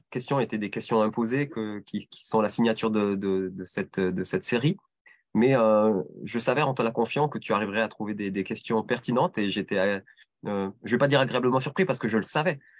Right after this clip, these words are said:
Je savais, mais, euh, effectivement, j'ai, j'ai quand même été, été, euh, euh,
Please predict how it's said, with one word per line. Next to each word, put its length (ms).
Je 100
savais, 320
mais, 200
euh, 200
effectivement, 480
j'ai, 340
j'ai 80
quand 140
même 120
été, 360
été, 320
euh, 180
euh, 340